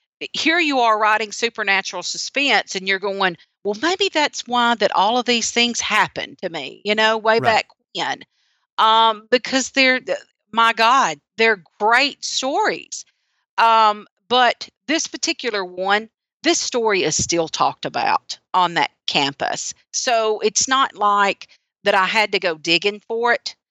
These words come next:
Speaker 1: There's kids that still, of course, I changed the names and this and the location because I don't want people going to the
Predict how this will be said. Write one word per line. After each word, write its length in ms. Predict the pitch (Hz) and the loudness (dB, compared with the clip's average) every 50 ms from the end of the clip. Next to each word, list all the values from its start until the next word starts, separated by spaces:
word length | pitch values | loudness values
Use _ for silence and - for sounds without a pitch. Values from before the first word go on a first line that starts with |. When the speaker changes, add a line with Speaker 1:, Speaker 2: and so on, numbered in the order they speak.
| _ _ _ _ _ - | _ _ _ _ _ -2
Speaker 1:
There's 260 | 277 311 294 - - | 0 0 0 0 -2
kids 420 | - - 254 233 233 214 202 - | -4 0 2 2 2 2 0 -2
that 220 | - 180 - - - | 0 -2 0 0 -4
still, 300 | - - 220 208 208 208 | -4 -2 0 0 0 -2
of 40 | |
course, 240 | - - 226 208 - | -2 -4 -4 -2 0
I 80 | 240 226 | -2 0
changed 520 | - - - 254 247 240 247 240 - - | 0 0 0 0 0 -2 -2 -4 -6 -6
the 80 | 240 226 | -4 -2
names 360 | 208 196 196 196 196 190 - | 0 0 -2 -2 -4 -4 -4
and 100 | 202 185 | -4 -4
this 240 | 190 185 185 - - | -2 -4 -4 -4 -4
and 80 | 185 | -6
the 80 | 175 170 | -4 -2
location 640 | 175 170 170 - - 208 196 190 170 - 180 160 | -2 -2 -2 -2 0 0 2 2 2 2 -2 -2
because 260 | 160 165 - - 165 - | -4 -6 -8 -6 -4 -2
I 100 | 170 165 | -2 0
don't 280 | 165 175 170 - - | 2 0 0 0 -4
want 260 | 170 175 170 170 - - _ _ _ _ _ _ _ _ | -6 -6 -6 -6 -6 -10 _ _ _ _ _ _ _ _
people 340 | - - 220 214 - - 175 | -8 -6 -6 -4 -2 -2 -2
going 320 | 165 175 170 170 170 165 | 0 0 0 2 2 2
to 120 | 151 - 160 | 0 -2 -2
the 180 | 156 156 151 | 0 -2 -2